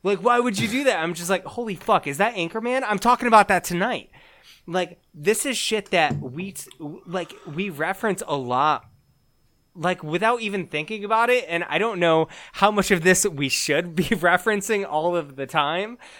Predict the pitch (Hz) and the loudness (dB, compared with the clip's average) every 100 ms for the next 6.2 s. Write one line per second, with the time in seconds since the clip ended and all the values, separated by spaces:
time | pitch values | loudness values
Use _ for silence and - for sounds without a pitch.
0 | - - 131 190 196 190 240 226 233 190 | -20 -20 -6 -2 0 -2 -4 0 2 0
1 | 185 - _ _ - _ _ _ _ _ | -2 -18 _ _ -20 _ _ _ _ _
2 | _ _ _ - 202 147 180 202 185 190 | _ _ _ -6 -6 0 0 2 0 -2
3 | 190 196 185 185 - 165 165 160 - 160 | -2 0 2 2 0 0 0 0 -4 -6
4 | 151 127 151 156 - 160 143 143 143 139 | -6 -4 2 2 0 -4 -2 2 4 2
5 | 139 131 143 143 143 - 147 131 131 143 | 0 -4 -4 -6 -8 -6 -6 -4 0 2
6 | 131 117 | 2 0